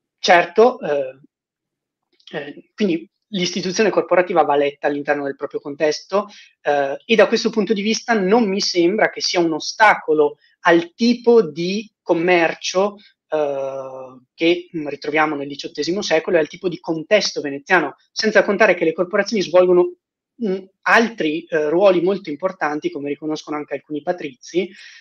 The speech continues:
dal controllo del, diciamo, dal controllo del, del, de-, de-, della manodopera, del, del,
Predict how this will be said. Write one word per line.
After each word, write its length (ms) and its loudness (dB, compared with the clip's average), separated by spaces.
dal 320 0
controllo 720 2
del, 580 -2
diciamo, 260 -8
dal 140 -4
controllo 580 2
del, 460 -2
del, 200 -20
de-, 320 -20
de-, 220 -20
della 200 -8
manodopera, 640 2
del, 240 -4
del, 140 -20